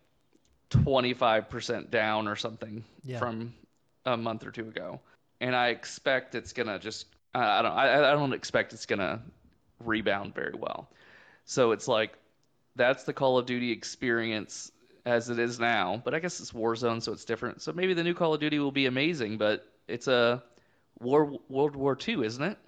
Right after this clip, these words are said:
Speaker 2: Yeah, I think, uh, we saw where, uh, Vanguard would be the, kind of
Speaker 1: The
Speaker 2: the
Speaker 1: name,
Speaker 2: title
Speaker 1: yeah.
Speaker 2: of it.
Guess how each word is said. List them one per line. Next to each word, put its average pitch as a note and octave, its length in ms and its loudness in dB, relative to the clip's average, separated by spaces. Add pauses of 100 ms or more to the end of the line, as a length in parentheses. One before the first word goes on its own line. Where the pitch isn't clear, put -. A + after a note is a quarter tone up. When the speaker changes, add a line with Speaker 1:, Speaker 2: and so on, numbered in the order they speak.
(200)
Speaker 2:
Yeah, E3 360 4
I E3+ 80 0
think, G3+ 300 -2
uh, E3+ 460 2
we D3+ 100 -2
saw D#3 300 0
where, C#3+ 400 -2 (360)
uh, B2+ 280 -4
Vanguard D3 720 0
would C3 160 -6
be C3+ 200 -6
the, A#2+ 360 -4 (300)
kind C3 140 -2
of A#2+ 60 0
Speaker 1:
The A#2+ 100 0
Speaker 2:
the A2+ 80 0
Speaker 1:
name, - 20 2
Speaker 2:
title B2 260 4
Speaker 1:
yeah. C3 100 4
Speaker 2:
of C3+ 120 2
it. D3 220 -2